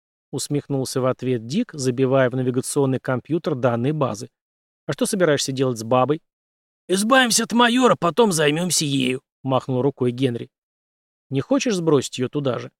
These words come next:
«Нет, в этом случае она легко выкрутится,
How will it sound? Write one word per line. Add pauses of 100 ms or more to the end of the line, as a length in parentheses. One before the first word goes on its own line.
(480)
«Нет,
в
этом
случае
она
легко
выкрутится,